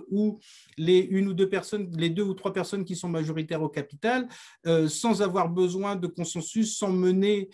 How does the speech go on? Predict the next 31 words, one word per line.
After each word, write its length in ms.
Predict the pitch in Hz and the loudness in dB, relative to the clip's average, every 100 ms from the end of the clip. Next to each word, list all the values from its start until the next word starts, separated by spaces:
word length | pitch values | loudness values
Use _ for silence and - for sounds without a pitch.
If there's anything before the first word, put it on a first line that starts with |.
| - _ - | -18 _ 0
euh, 300 | 156 147 147 | 2 4 2
véritablement, 960 | 170 165 165 156 151 156 175 190 185 | 0 -2 -2 -2 0 0 0 -2 -2
euh, 220 | 165 151 | 0 0
les 200 | 151 160 | 0 -2
choses 260 | 160 190 180 | -2 0 0
de 100 | 160 | 0
manière 320 | 151 151 147 | -2 -2 -4
coopérative. 640 | 151 143 156 151 - 262 180 | -6 -4 -2 -2 0 0 0
Donc, 200 | 165 156 | -4 -4
c'est 220 | - 151 | -8 -8
toujours 320 | 196 180 190 | -4 -2 -2
plus 140 | 214 220 | -2 -2
simple. 420 | 285 233 - 151 | 0 -2 -2 -2
Oui, 420 | 151 151 254 247 | 0 2 4 4
un 80 | 156 | 2
projet 360 | - 156 165 | -2 -2 -2
coopératif, 580 | 165 156 160 151 202 233 | -2 -2 0 -2 -2 -2
à 60 | 202 | 0
partir 280 | 165 - 185 | -2 -2 -4
du 120 | 185 | -2
moment 320 | 180 185 208 | -2 -2 -2
où 100 | 180 | -2
est-ce 120 | - | -4
qu'on 180 | - 180 | -4 -2
est 60 | 175 | -2
plusieurs 520 | - 190 196 208 180 | -4 -6 2 2 2
et 60 | |
qu'il 160 | 160 165 | -6 -12
faut 140 | - | -10
qu'on 180 | 190 175 | -6 -6
trouve, 500 | - - 226 185 131 | -6 2 2 2 -2